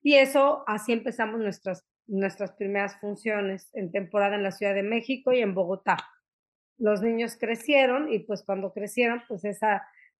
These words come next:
parte de la historia perdió un poco sentido,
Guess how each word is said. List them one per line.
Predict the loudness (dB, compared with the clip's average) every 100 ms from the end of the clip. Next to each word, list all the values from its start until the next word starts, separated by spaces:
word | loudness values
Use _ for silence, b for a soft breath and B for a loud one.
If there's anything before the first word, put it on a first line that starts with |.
| _
parte | 4 4 2 0
de | 2
la | 0
historia | -2 -4 -2 0 -2
perdió | 0 -2 0 2 2 0
un | -4
poco | -8 -6 -8
sentido, | -6 -8 -4 -4 -2 -4